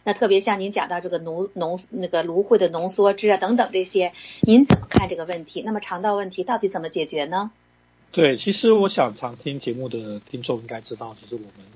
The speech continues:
Speaker 2: 正统的医生其实都不是很赞成吃这些，呃，各种不同的产品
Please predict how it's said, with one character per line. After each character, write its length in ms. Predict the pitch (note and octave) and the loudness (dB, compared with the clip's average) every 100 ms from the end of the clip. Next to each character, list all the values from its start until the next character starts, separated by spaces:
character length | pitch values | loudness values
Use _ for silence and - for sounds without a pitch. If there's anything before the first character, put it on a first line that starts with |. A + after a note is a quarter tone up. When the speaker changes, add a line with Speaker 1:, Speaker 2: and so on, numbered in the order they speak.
| _ _ _ _ - | _ _ _ _ 0
Speaker 2:
正 180 | E3 | 0
统 120 | B2 A2 | 0 -8
的 80 | |
医 60 | A#2 | -10
生 220 | A#2+ B2+ | -6 -8
其 120 | B2 | -6
实 80 | A2+ | -8
都 140 | C3 C3 | -6 -6
不 240 | - A2+ | -6 -12
是 180 | - D3 | -6 -6
很 220 | - G#2+ - | -6 -12 -18
赞 240 | - D3 A#2 - | -6 -4 -4 -10
成 120 | A2 G#2 | -20 -20
吃 180 | A2 - | -18 -14
这 140 | A#2 A#2 | -12 -12
些， 380 | - A#2 A2+ A2+ A2+ - | -10 -10 -10 -14 -18 -18
呃， 80 | A2 - - _ _ | -18 -18 -20 _ _
各 80 | - | 2
种 140 | C3 G#2 | 2 -2
不 100 | C3+ | -12
同 160 | - G#2+ | -12 -16
的 60 | G#2 | -14
产 340 | - G#2+ C3 | -12 -12 -12
品 160 | - | -14